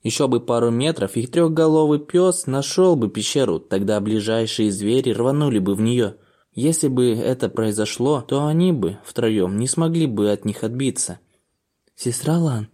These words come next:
ты в порядке?" спросила Моюде, вытирая пот со лба носовым платочком.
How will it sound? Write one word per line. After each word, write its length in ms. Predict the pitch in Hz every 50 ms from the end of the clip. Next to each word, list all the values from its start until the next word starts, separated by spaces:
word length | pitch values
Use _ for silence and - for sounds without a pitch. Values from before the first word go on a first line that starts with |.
| _ _ _ _ _
ты 120 | - 117
в 60 | -
порядке?" 560 | - - 110 104 123 151 - - - 175 120 - - _ _ _ _ _ _ _ _ _ _ _ _
спросила 540 | - - - 131 131 123 - 156 127 107
Моюде, 460 | 104 113 120 127 131 127 110 92 - - _ _ _ _ _
вытирая 480 | - 127 127 123 131 127 127 117 110 107
пот 280 | 110 - 120 113 110
со 140 | - - 117
лба 320 | 117 117 120 123 123 120 -
носовым 440 | - 110 110 110 131 120 120 113 107
платочком. 640 | 120 123 120 120 120 107 95 - - - 95 92 95